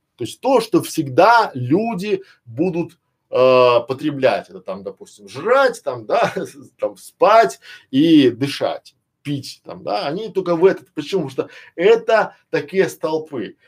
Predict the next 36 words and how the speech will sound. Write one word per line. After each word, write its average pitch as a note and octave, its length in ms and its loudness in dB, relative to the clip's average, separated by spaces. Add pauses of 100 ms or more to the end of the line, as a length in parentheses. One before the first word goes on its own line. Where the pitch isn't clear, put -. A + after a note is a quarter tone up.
(100)
И D3+ 120 -4
мы C#4 260 -2
планируем, G#3+ 800 2
и F3+ 60 2
мы G#3+ 160 0
хотим, F#3+ 340 -2
чтобы F3 400 0
ваш F3 480 4
канал, F3+ 540 0
чтобы C#3 300 -4
ваша D3 440 4
вся C#3 300 2
история F#3+ 480 0 (240)
была F#3+ 480 2
именно G3+ 540 -8
как C3 200 -10
таракан. B2+ 460 -6
Что C4+ 260 -4
бы B3+ 140 -6
ни A3+ 100 -4
случалось, F3+ 800 -4 (300)
да, A#3+ 260 -4 (160)
мы A3 320 -2
должны F3+ 400 -2
быть D#3+ 260 -4
готовы D#3+ 520 -2
к - 60 -20
тому, F#3 380 -2
что - 200 -8
нам E3+ 320 -2
все - 180 -2
нипочем. C3 580 -4
У G#2+ 60 -8
нас E3 220 0
должна E3 320 -2
быть D#3 200 -4